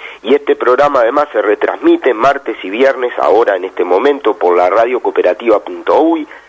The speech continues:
el portal de los compañeros de la Radio Cooperativa, y también los martes dieciocho treinta y viernes dieciocho treinta por F M Utopía ochenta y nueve punto nueve en treinta y tres, y martes y jueves a las trece treinta por Radio Arapey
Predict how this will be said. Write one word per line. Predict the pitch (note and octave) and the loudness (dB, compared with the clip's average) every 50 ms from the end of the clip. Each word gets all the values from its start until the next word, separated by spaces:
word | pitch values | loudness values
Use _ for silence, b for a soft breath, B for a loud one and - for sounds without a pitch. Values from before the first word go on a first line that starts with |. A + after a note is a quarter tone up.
| B B | B B
el | - F2+ - | -2 -2 -2
portal | - E2+ E2+ E2+ - G#2+ G#2 - | 0 -2 -2 0 0 -2 -2 0
de | G#2 F#2+ | -2 -4
los | F2 | -4
compañeros | - F2 E2 E2 F2+ E2+ F#2 G#2 G#2+ G2 | -4 -6 -4 -2 -2 0 2 2 2 2
de | F2+ F2 | 2 2
la | F2 E2+ | 2 2
Radio | F2+ F#2+ F#2 F#2+ | 2 2 2 2
Cooperativa, | - E2+ D#2+ E2 E2 E2+ F#2 - - E3 E3 D#3 D3 - B B B B B B B B B B | 0 -2 -2 0 0 0 0 0 2 2 4 4 2 0 B B B B B B B B B B
y | C3+ D3+ | -4 -2
también | - C3 A#2+ A2+ A#2+ B2+ C3+ C3+ C3 | 0 0 0 0 0 0 0 0 2
los | A#2 A2 G#2+ | 0 0 0
martes | A#2 C#3 C#3+ C#3 B2 - - G2 F#2+ | 0 0 0 0 0 -2 -4 -4 -4
dieciocho | F#2+ F#2 F2+ - A2+ A#2+ A#2+ - A2 G2+ | -4 -6 -4 -2 0 -2 0 0 -2 -2
treinta | - - B2+ B2+ A#2+ G#2 F2+ F2+ E2+ | 0 0 0 0 0 -2 -2 -2 -2
y | F2 | 0
viernes | F2+ A2 C3 B2+ B2 A2+ G#2 G2 | 0 0 0 0 0 -2 -4 -4
dieciocho | F#2 F2 - - A2+ A2 - G#2+ G2+ - | -6 -6 -2 -2 -2 0 0 -2 -2 0
treinta | C#3 C3 B2 A2 - - - | 0 0 0 0 -2 -2 0
por | - F2+ F#2+ | 2 2 2
F | A#2+ A#2 - A2 G#2+ | 2 0 0 0 0
M | A2+ A#2 A2+ | 0 0 0
Utopía | G#2 F#2+ - - F2 - - C3+ B2+ A#2 G2 F2+ | -4 -2 0 0 0 0 -2 -2 0 0 0 0
ochenta | F2 - F#2 F2 F2 D#2+ E2+ | 0 -2 -4 -4 -2 -2 -2
y | E2+ | 0
nueve | F2+ G#2 A#2+ A#2+ G#2+ | 2 2 4 4 2
punto | G2+ - F#2 F2+ E2 E2 F2 | 2 -2 -8 -6 -2 -2 0
nueve | F#2+ A#2+ A#2+ G#2 | 2 2 2 2
en | F#2+ F#2 | 0 -2
treinta | F2+ F#2+ A2 A#2+ A#2 - E2 | -2 -2 -4 -2 -2 -2 -4
y | E2+ | -4
tres, | - - A2 B2 B2 - - B B B B B B B B | -2 0 0 0 0 0 -4 B B B B B B B B
y | G2+ A2 | -8 -4
martes | A2+ C3 C#3+ C#3+ - - C#3 B2 - | 0 0 0 0 0 -4 -6 -6 -6
y | A2+ | -6
jueves | G2+ - B2+ C3+ C3+ C#3 C3 B2 - | -6 0 2 2 4 4 2 0 0
a | - A#2+ B2 | 0 0 0
las | B2+ B2 G#2+ - _ | 0 -2 -6 -6 _
trece | - D#3 D#3+ D3+ - B2+ | -2 -2 0 0 -2 -2
treinta | - B2+ A#2+ A#2+ A2+ A2+ - G2+ G#2+ | 0 0 -2 -2 -2 -4 -2 -4 -4
por | - - G2 F2+ F#2 | -2 -2 -2 0 2
Radio | G#2+ A2 A#2 A2 F#2+ | 2 0 0 0 0
Arapey | F2+ F2 F2 - - A2 A2 A2+ A2 | 0 0 0 0 2 2 0 0 -2